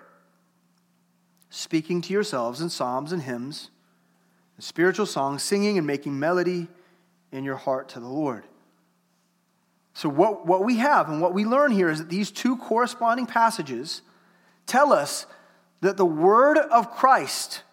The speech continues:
the word of God, and the work of the Holy Spirit are two very, very similar things. They produce the same thing. And so what we can know from the word of God is that to know,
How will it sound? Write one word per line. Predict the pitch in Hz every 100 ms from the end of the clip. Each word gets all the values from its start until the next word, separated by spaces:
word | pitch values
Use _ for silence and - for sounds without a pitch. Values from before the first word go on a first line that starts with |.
| _
the | 170
word | 160 185 262 285 294
of | 294 220 175
God, | 220 240 165 113 - - - _ _ _ _ _ _ _ _ _ _ _
and | 190 196
the | 196
work | 175 233 302 -
of | 240 202
the | 208
Holy | 240 247 220
Spirit | 175 - - 294 156 131 - - _ _ _ _ _ _ _ _ _ _ _
are | 196 202
two | - - 294 311 302 311
very, | 156 147 247 269 226
very | 214 208 208 208
similar | - 208 202 180
things. | 196 127 98 - - _ _ _ _ _ _ _ _ _ _ _ -
They | 185
produce | 185 208 156 277 269
the | - 233
same | 233 214 196
thing. | 220 185 117 - _ _ _ _ _ _ _ _ _ _ _ _ _ _ _ _ _ _ _ -
And | 185
so | 240
what | 220 277
we | 302 302
can | 277
know | 254 269
from | - 214
the | 196
word | 208 196
of | 175
God | 262 220
is | 165
that | 170 190
to | 202
know, | 175 185 240 269 285 277